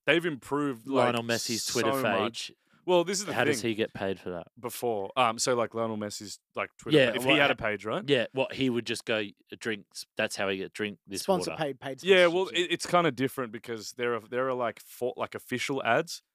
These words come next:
Speaker 1: where you're scrolling and there's a post, and then there's an ad, and then there's a post, right?
Speaker 2: So,
Speaker 1: But if
Speaker 2: okay.
Speaker 1: you're doing an ad, then there's a different type of ad where it's like,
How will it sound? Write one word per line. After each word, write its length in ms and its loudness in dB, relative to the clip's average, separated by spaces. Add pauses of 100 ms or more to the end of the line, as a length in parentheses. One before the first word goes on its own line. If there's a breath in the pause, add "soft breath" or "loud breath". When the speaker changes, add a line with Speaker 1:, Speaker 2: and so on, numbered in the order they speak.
(140)
Speaker 1:
where 120 6
you're 140 2
scrolling 720 2 (260)
and 140 -6
there's 140 0
a 40 -6
post, 460 0
and 100 -8
then 60 -4
there's 160 -8
an 80 -14 (100)
ad, 280 6
and 100 -6
then 80 -4
there's 140 -8
a 40 -14
post, 400 -6
right? 200 0 (260 soft breath)
Speaker 2:
So, 280 0
Speaker 1:
But 160 2
if 120 4
Speaker 2:
okay. 80 -2
Speaker 1:
you're 180 4
doing 260 0
an 120 -6
ad, 300 -2
then 120 -2
there's 160 -4
a 60 -18
different 320 -10
type 160 -4
of 100 -6
ad 160 -4
where 100 -8
it's 160 -8
like, 220 -4